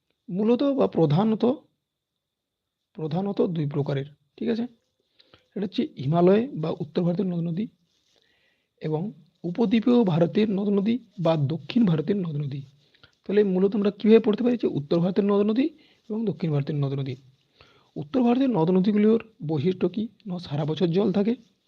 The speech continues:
দৈর্ঘ্য বেশি, তিন প্রকারের গতিপথ লক্ষ্য করা যায়। এবার আমরা বলা হয়নি এখানে যে তিন প্রকারের গতিপথটা কী। তিন প্রকারের, তিন প্রকারের যে গতিপথ, গতিপথটা হচ্ছে উচ্চ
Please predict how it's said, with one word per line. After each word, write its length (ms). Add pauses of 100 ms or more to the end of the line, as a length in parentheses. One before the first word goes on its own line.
(840)
দৈর্ঘ্য 380
বেশি, 280 (920)
তিন 180
প্রকারের 360
গতিপথ 400 (240)
লক্ষ্য 220
করা 140
যায়। 120
এবার 160
আমরা 140 (200)
বলা 200
হয়নি 240
এখানে 220 (440)
যে 180
তিন 200
প্রকারের 260
গতিপথটা 500
কী। 160 (180)
তিন 180
প্রকারের, 400 (140)
তিন 220
প্রকারের 400
যে 100
গতিপথ, 400 (480)
গতিপথটা 480
হচ্ছে 220 (140)
উচ্চ 180